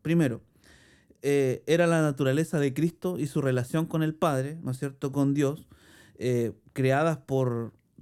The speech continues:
por Arrio, ¿no es cierto?, versus el Jesús, el Jesús divino que, que la gran mayoría de los obispos defendía.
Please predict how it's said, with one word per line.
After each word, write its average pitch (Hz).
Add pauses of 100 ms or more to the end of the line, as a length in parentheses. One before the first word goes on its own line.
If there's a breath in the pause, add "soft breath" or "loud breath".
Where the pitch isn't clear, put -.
(100)
por 123
Arrio, 147
¿no 131
es 131
cierto?, 151
versus 180
el 139
Jesús, 165 (340 loud breath)
el 127
Jesús 143
divino 143 (120)
que, 120
que 131
la 123
gran 143
mayoría 139
de 135
los 123
obispos 127
defendía. 123